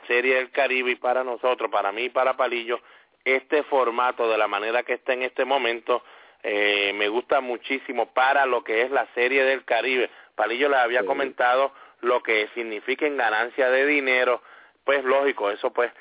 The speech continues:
Speaker 1: el fanático casi nunca le importa un pito, Palillo, pero sabe que el fanático ni le importa un pito. El fanático lo que quiere es ver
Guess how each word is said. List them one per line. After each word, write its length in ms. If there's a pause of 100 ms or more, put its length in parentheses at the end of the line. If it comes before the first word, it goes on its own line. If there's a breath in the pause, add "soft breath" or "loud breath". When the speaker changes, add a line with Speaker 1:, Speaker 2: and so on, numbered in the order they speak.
(200 loud breath)
Speaker 1:
el 100
fanático 480
casi 300
nunca 320
le 80
importa 520
un 140
pito, 320
Palillo, 240
pero 140
sabe 180
que 60
el 60
fanático 360
ni 80
le 80
importa 420
un 140
pito. 380
El 320
fanático 420
lo 80
que 140
quiere 180
es 140
ver 200